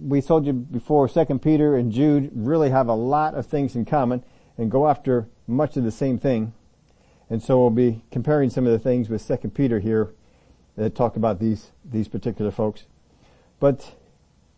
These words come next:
let's go back and read our, our scripture again. "These are grumblers,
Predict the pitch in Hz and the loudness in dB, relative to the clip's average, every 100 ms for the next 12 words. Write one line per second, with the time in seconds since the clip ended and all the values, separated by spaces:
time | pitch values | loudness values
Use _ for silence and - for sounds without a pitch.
0 | _ _ _ _ _ _ - 127 139 127 | _ _ _ _ _ _ -6 4 4 4
1 | 131 135 123 117 - - - 117 107 - | 2 4 6 4 0 -20 -12 -8 -8 -2
2 | 160 - 110 123 139 175 143 123 131 170 | -2 0 0 2 4 4 4 2 2 2
3 | 170 185 196 - | 2 0 -2 -8